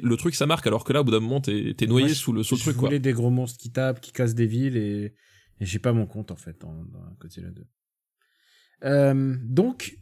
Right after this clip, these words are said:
Speaker 2: euh, Godzilla deux est quand même, euh, troisième,
Speaker 1: Quand même
Speaker 2: euh, <laughs>
Speaker 1: troisième.
Speaker 2: sur la troisième marche du podium. Est-ce qu'il va le rester quand on, on va li-, dire le titre du quatrième film de, de notre classement ? Numéro quatre, c'était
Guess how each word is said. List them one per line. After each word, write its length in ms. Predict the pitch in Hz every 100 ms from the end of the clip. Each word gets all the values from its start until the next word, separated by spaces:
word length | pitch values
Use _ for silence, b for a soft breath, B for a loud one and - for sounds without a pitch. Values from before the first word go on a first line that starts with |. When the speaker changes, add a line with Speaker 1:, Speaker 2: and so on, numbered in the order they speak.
| -
Speaker 2:
euh, 180 | 151 160
Godzilla 360 | 185 185 196 196
deux 280 | 190 226
est 100 | 220
quand 140 | 208 190
même, 180 | 202 190
euh, 160 | 180
troisième, 460 | 180 202 160 160 170
Speaker 1:
Quand 160 | 139
même 100 | 135
Speaker 2:
euh, 20 | -
<laughs> 20 |
Speaker 1:
troisième. 520 | 185 117 110 107 151
Speaker 2:
sur 220 | - 151
la 60 | 135
troisième 400 | 120 - 135 135
marche 220 | 123 120
du 80 | 117
podium. 480 | 113 117 113 131 151 B B B B
Est-ce 160 | 123 -
qu'il 140 | 180
va 100 | 185
le 60 | 202
rester 460 | 180 175 170 185
quand 200 | 180 151
on, 220 | 160 160 - -
on 160 | 139
va 220 | 131 139
li-, 160 | 143 165 135
dire 240 | 127 170
le 100 | 135
titre 340 | 120 196 - 131
du 260 | 117 110
quatrième 380 | 110 208 170 147
film 200 | 123 139
de, 300 | 117 107 107 -
de 180 | 104
notre 260 | 107 107 -
classement ? 500 | 117 117 - 107 - _ _ -
Numéro 300 | 160 175 160
quatre, 240 | 147 151
c'était 440 | - 117 143 147